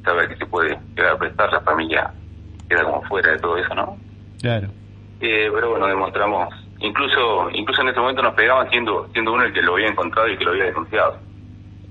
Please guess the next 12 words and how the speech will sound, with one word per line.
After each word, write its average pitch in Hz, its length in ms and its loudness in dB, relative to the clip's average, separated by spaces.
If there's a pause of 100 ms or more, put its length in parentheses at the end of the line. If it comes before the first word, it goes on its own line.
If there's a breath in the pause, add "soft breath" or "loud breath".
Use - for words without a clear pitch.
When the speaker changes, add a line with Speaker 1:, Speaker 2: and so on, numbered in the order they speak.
(120)
Speaker 1:
Eso, - 260 2 (100)
eso - 160 8
es 90 60 8
lo 90 100 0
que 101 80 -2
uno 92 140 4
no 92 80 6
entendía 85 380 0
en 73 60 -2
ese - 100 -16
momento, 78 380 -4
¿entendés? - 280 -2